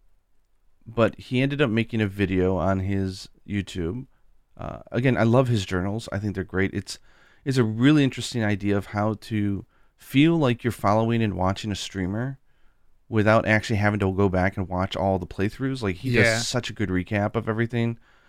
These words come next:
Speaker 1: And it's also really interesting just to hear how,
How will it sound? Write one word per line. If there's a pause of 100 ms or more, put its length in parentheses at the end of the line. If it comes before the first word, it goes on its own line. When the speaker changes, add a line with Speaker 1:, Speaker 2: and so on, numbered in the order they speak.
(180)
Speaker 1:
And
it's
also
really
interesting
just
to
hear
how,